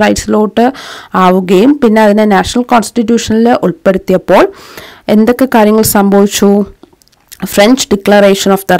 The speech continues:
Rights of Man and the Citizen of seventeen eighty-nine പുറത്തു വന്നു. പിന്നെ the American Bill of Rights, അത്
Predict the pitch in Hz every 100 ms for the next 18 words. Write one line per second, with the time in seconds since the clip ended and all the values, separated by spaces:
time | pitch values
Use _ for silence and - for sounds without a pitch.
0 | 175 196 214 - 214 - - - 185 214
1 | 208 190 180 185 - 175 - 190 202 196
2 | - - - - 185 185 - 190 190 202
3 | 202 - 170 175 175 160 - _ - 175
4 | - 190 190 190 196 - 196 185 165 -
5 | 165 190 196 196 196 190 175 170 165 165
6 | - - - - 151 - - 233